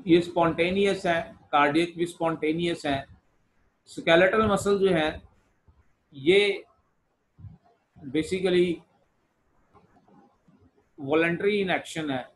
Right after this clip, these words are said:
control तो इनको nervous system ही कर रहा है, पीछे भी nervous system और hormonal control है smooth muscles के साथ भी। <coughs> जो cardiac muscles हैं वो totally spontaneous हैं, उसमें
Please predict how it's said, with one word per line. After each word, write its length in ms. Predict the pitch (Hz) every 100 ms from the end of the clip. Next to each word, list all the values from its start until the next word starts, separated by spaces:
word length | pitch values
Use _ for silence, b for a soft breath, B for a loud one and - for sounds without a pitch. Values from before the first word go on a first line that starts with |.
| _ _ _ _ _ _
control 460 | 156 151 151 175 196
तो 120 | 208
इनको 200 | 196 185
nervous 380 | 165 160 190 196
system 300 | 185 - 196
ही 80 | 208
कर 200 | 196 147
रहा 280 | 147 139 135
है, 120 | 123 - - - - _ _ _
पीछे 260 | 143 139 160
भी 120 | 180
nervous 380 | 165 156 165 165
system 360 | 160 - 160 160
और 120 | 156
hormonal 460 | 143 139 135 151 156
control 520 | 151 143 143 143 147
है 120 | 139 - _ _ _ -
smooth 240 | 151 156 135
muscles 340 | 147 156 147
के 120 | 160
साथ 360 | 151 135 131 127
भी। 160 | 131 120 _ _ _ _ _ _ _ _ -
<coughs> 640 | - - - 262 - - 175
जो 180 | 139 143
cardiac 460 | 147 151 175 175
muscles 400 | 170 165 165 160
हैं 200 | 156 147 - _ _ _ _ _ 139
वो 60 |
totally 360 | 143 151 143 147
spontaneous 840 | 143 - 151 143 160 180 185 165
हैं, 100 | 143 151
उसमें 440 | 156 165 156 143